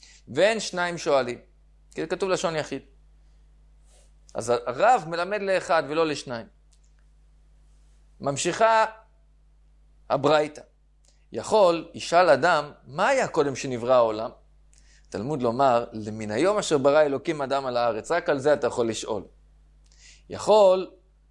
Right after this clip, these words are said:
"לא ישאל אדם מששת ימי בראשית", רק מיום אשר ברא אלוקים אדם על הארץ, שזה היה ביום השישי. אולי אס-, אסור לדרוש מה נברא בחמישה ימים הראשונים, שזה היה לפני שנברא האדם על הארץ. תלמוד לומר,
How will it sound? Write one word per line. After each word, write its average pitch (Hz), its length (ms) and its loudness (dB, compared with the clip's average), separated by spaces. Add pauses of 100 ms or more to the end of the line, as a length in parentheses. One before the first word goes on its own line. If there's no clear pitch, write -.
(920)
"לא 135 160 4
ישאל 208 340 2
אדם 208 460 2
מששת 202 400 -6
ימי 196 220 -2
בראשית", 185 640 -6 (680)
רק 202 420 2
מיום 196 300 -8
אשר 202 220 -4
ברא 196 240 2
אלוקים 214 340 -6
אדם 208 240 -2
על 202 120 -4
הארץ, 214 300 -2
שזה 165 140 -4
היה 185 80 4
ביום 190 240 -2
השישי. 208 560 -8 (220)
אולי 185 200 4
אס-, - 220 -6
אסור 220 320 -6
לדרוש 220 720 -2 (120)
מה 170 160 -2
נברא 196 300 2
בחמישה 175 500 -2
ימים 180 220 -6
הראשונים, 170 440 -6
שזה 151 160 -6
היה 170 100 0
לפני 185 300 -2
שנברא 147 320 0
האדם 143 340 2
על 135 100 -4
הארץ. 120 480 -4 (420)
תלמוד 104 280 -12
לומר, 156 500 0